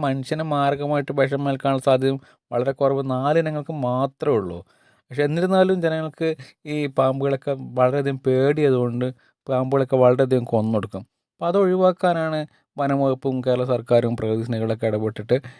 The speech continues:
ഇത്തരം ഒരു പരിപാടിയിലേക്ക് വന്നത്. നമ്മ-, ഇതിനുവേണ്ടി നമ്മൾ സർപ്പ ആപ്പ് എന്ന് പറഞ്ഞ ഒരു പരിപാടി ഉണ്ട്,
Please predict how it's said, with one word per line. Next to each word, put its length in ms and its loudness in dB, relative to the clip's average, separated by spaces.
ഇത്തരം 240 4
ഒരു 180 4
പരിപാടിയിലേക്ക് 760 0
വന്നത്. 220 -4
നമ്മ-, 160 0
ഇതിനുവേണ്ടി 280 2
നമ്മൾ 140 4
സർപ്പ 380 -2
ആപ്പ് 260 2
എന്ന് 160 -4
പറഞ്ഞ 200 -2
ഒരു 160 -2
പരിപാടി 320 4
ഉണ്ട്, 120 0